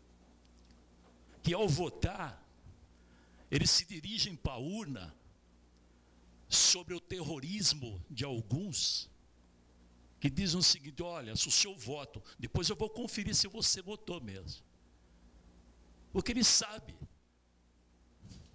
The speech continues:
onde o cara vai votar, o colégio e quantos votos precisa aparecer. É uma outra discussão, Roberto.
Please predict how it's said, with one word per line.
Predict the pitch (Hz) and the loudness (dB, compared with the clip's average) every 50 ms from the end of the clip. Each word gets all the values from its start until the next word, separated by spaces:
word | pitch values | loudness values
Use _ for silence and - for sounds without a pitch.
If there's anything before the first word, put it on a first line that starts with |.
| - - - - - - - - - | -20 -20 -20 -20 -20 -20 -20 -8 -2
onde | - 143 175 180 143 156 | 0 0 2 2 0 0
o | |
cara | - - 165 151 143 | 0 0 -2 -2 0
vai | 127 151 135 | 0 0 2
votar, | 113 139 143 - - 160 143 143 135 127 - - | 2 0 0 0 -2 -2 -2 0 -2 -4 -2 0
o | 170 165 | 0 0
colégio | - - - 175 160 165 165 165 165 170 156 - - - - - - - _ _ _ _ _ - - | 2 0 0 0 0 -2 -2 -2 -2 0 2 2 2 0 -2 -6 -14 -20 _ _ _ _ _ -10 -8
e | - - | -8 2
quantos | - - 185 208 - - 156 123 | 4 4 4 4 0 -4 -4 -2
votos | 120 135 196 190 - - - | -2 -2 -2 -2 -2 -4 -2
precisa | - - - 123 104 113 | 0 -2 -2 0 -2 -4
aparecer. | 110 - - 95 90 90 - - 120 - - - - - | -4 -6 -6 -6 -4 -2 -2 -2 -4 -6 -10 -12 -4 -2
É | 269 240 | 0 0
uma | - 254 220 | 0 0 0
outra | 220 262 262 - 269 | 0 -2 -2 -2 -4
discussão, | 240 175 226 - - - 220 208 - - - 180 156 131 | 0 2 2 2 2 2 2 4 4 4 2 0 -6 -12
Roberto. | 110 120 - - 92 85 78 - | -12 -12 -14 -14 -16 -18 -18 -20